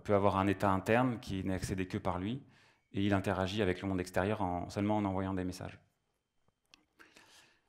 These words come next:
Et donc, dans notre cas particulier,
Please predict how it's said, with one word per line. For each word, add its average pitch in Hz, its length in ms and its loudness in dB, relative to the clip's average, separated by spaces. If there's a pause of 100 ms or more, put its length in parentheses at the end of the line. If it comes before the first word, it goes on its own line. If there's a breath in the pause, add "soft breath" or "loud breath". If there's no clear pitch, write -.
(680 loud breath)
Et 101 80 -2
donc, 101 340 -2 (160)
dans 107 180 -2
notre 104 160 0
cas 110 100 2
particulier, 104 720 -2